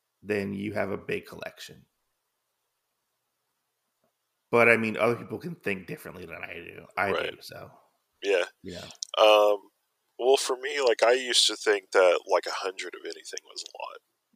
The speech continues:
Speaker 1: I mean, that is a lot.
Speaker 2: And, and then after, like, I started getting into manga and everything when I was younger and stuff like that, like, I had one bookshelf, and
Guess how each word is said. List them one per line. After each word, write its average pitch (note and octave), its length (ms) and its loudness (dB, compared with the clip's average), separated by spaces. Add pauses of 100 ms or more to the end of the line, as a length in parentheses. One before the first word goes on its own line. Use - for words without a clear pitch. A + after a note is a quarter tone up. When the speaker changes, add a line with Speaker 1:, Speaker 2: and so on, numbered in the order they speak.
(260)
Speaker 1:
I G#2 60 -4
mean, A2 160 -2
that A2 140 2
is G3 180 2
a G2+ 60 -4
lot. G#2 400 2 (120)
Speaker 2:
And, F#2 200 -2 (160)
and F#2+ 160 -6
then G2+ 240 0
after, G2+ 480 2
like, F#2+ 180 4 (120)
I F2+ 140 2
started F#2 460 0
getting F2+ 300 -8
into F2+ 320 -12
manga F2 540 2
and E2+ 120 -6
everything F2+ 360 -8
when F2 180 -10
I E2+ 140 -6
was F2+ 180 -8
younger F#2+ 500 -4 (220)
and F2 360 -4 (300)
stuff - 320 2
like F#2 120 -2
that, F2+ 300 2
like, E2+ 200 -2 (680)
I G2 100 8
had G2 200 4 (320)
one F#2 260 -8
bookshelf, E2 580 -2
and D2+ 100 -14